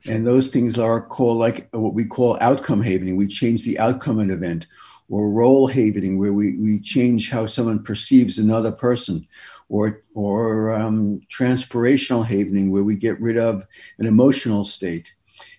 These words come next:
And so they, they work by different mechanisms. We, we, I initially thought they worked by the same mechanism, but now I know that they work by different mechanisms.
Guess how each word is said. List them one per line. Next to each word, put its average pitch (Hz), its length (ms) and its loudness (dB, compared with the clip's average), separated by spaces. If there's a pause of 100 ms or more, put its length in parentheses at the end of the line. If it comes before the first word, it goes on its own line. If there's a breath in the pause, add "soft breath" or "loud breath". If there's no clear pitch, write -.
And 110 180 -2
so 127 600 4
they, 131 220 2
they 143 240 4
work 196 300 6
by 156 120 8
different 139 360 4
mechanisms. 98 840 2
We, 135 300 4
we, 147 200 4
I 160 120 8
initially 180 460 6
thought 147 240 2
they 135 120 6
worked 135 240 4
by 120 100 2
the 120 100 2
same 135 260 4
mechanism, 107 500 2
but 113 180 -2
now 127 220 4
I 127 120 4
know 113 340 0 (360 loud breath)
that 117 120 -4
they 123 100 4
work 120 260 4
by 113 140 0
different 113 360 0
mechanisms. 85 840 -6